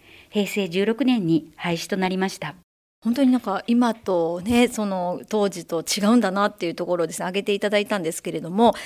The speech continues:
Speaker 2: まあ、グラウンドがあったといったところと、そのグラウンドがね、駐車場になってしまったということで、逆にね、生徒の皆さんにとってはどういう思いだったのかなって気になるところでありますが、でもね、立派な体育館ができたということでご紹介していただきました。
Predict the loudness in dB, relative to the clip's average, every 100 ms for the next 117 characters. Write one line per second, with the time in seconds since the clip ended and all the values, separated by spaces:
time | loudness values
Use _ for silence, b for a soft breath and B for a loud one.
0 | B 2 6 6 6 2 2 4 2 2
1 | -2 -2 -4 0 -2 -2 0 0 2 -2
2 | 2 4 4 2 0 -2 -2 0 0 2
3 | 2 2 0 -2 -2 -2 -2 -2 -2 -4
4 | -4 -2 -2 0 -2 0 0 0 B B
5 | B 2 2 4 2 2 4 4 6 4
6 | 4 0 2 2 4 4 4 B B B
7 | -2 2 4 4 4 4 2 -2 0 2
8 | 2 2 0 0 2 2 0 -2 0 0
9 | 0 -2 -2 0 -2 -2 -6 -6 -6 -10
10 | -8 -10 -6 -8 -6 -6 -4 -4 -2 -2
11 | -2 -4 -4 -4 0 0 0 -6 -4 -4
12 | -4 -6 -6 -6 -4 -2 -2 0 4 4